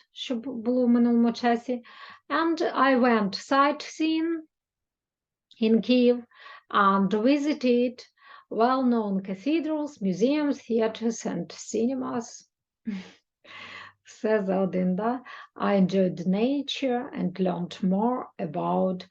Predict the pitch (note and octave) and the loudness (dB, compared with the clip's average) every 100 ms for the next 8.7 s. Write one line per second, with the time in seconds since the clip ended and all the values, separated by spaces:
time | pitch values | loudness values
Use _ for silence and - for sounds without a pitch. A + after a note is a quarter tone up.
0 | - _ _ G3+ G3 F#3 F3+ - F3+ E3 | -20 _ _ -2 2 0 0 -4 -4 -4
1 | - - - F#3+ - - E4+ - G3 G3 | -6 -10 -12 -12 -10 -8 -6 -2 2 2
2 | G3 F3+ E3 D#3 E3+ F3 F#3 - - F#3+ | 2 -2 -4 -6 -4 -4 -4 -6 -2 0
3 | F#3+ F#3+ A3 - F#3 - E3+ D#3 - - | 2 2 0 -2 -8 -6 -8 -8 -10 -10
4 | E3+ E3+ F3 F#3 G3 G3 - - - - | -10 -8 -8 -8 -12 -14 -12 -10 -10 -8
5 | G#3 G#3 C4+ B3+ D4 D#4+ D#4+ D#4 D4+ _ | -2 2 2 4 4 6 6 4 -2 _
6 | _ _ _ _ - C4 C4 G#3+ A#3+ A#3 | _ _ _ _ 0 4 6 6 6 6
7 | F#3+ G3+ G3+ F#3+ G3 D4 D#4+ D#4+ A#3+ G#3 | 4 0 2 0 0 0 0 -2 0 0
8 | A3+ - D#4+ E4+ - - | 0 0 0 0 -4 -14